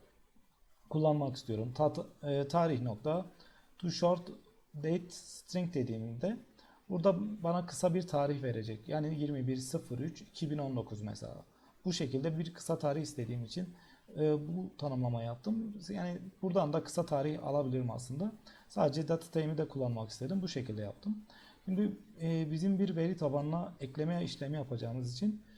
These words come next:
bir komut nesnesi oluşturmamız gerekiyor. Onu da nasıl oluşturuyoruz? Access veri tabanına komut girerken "Olady" bir comment yazdığınızda komut adında bir değişken oluşturdum. Bu değişkenin, e,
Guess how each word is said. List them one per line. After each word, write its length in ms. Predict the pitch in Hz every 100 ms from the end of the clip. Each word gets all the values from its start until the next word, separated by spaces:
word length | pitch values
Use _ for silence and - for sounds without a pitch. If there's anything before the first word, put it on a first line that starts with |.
| - -
bir 140 | 165
komut 500 | - 156 185 180 - 160
nesnesi 560 | 143 131 139 131 180 160
oluşturmamız 560 | 123 123 123 120 113
gerekiyor. 440 | 117 113 120 185 196
Onu 200 | 175 165
da 100 | 165
nasıl 220 | 160 135
oluşturuyoruz? 460 | 113 - 123 147
Access 460 | 156 127 139 131 -
veri 180 | 127 127
tabanına 380 | 127 117 123 131
komut 300 | 123 120 -
girerken 400 | 107 107 185 196 - - -
"Olady" 400 | 185 185 131 120
bir 80 | 143
comment 480 | - 170 135 127 139
yazdığınızda 680 | 117 110 110 107 107 147 202 - - -
komut 300 | 165 165 165
adında 380 | 131 123 131 139
bir 140 | 139
değişken 300 | 127 123 127
oluşturdum. 640 | 117 110 - 110 107 202 208 - - - - -
Bu 100 | 202
değişkenin, 640 | 185 175 - 156 185 202 143
e, 400 | 139 143 139